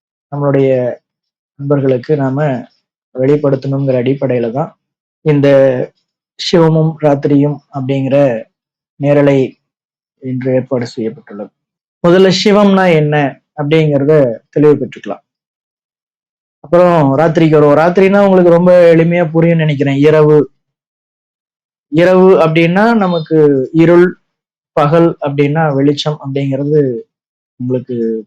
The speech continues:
புரியும்னு நினைக்கிறேன். So, அதனால முதல்ல சிவத்துக்கு பொருள் தெரிஞ்சுக்கிட்டோம் அப்படின்னா, அடுத்தது, அஹ், ராத்திரியை சே-, இணைச்சு பார்த்துருவோம். சிவம் அப்படிங்கிறத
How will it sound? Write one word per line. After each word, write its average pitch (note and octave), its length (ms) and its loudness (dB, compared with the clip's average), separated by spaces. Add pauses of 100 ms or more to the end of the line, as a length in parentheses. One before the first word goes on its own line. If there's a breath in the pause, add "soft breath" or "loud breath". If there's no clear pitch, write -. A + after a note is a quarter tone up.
(140)
புரியும்னு D3 220 2
நினைக்கிறேன். B2+ 420 -4 (300)
So, D3 220 -6
அதனால D3+ 300 0
முதல்ல D#3+ 220 2
சிவத்துக்கு D3+ 960 -2 (480)
பொருள் D3 300 2
தெரிஞ்சுக்கிட்டோம் C3+ 600 -4
அப்படின்னா, D3+ 460 -6 (1080)
அடுத்தது, D#3 460 2 (1300)
அஹ், C#3 180 -8
ராத்திரியை D#3+ 520 2
சே-, D3+ 100 -4
இணைச்சு D#3+ 300 -2
பார்த்துருவோம். A2+ 440 -4 (1200)
சிவம் A3 640 0
அப்படிங்கிறத E3 880 2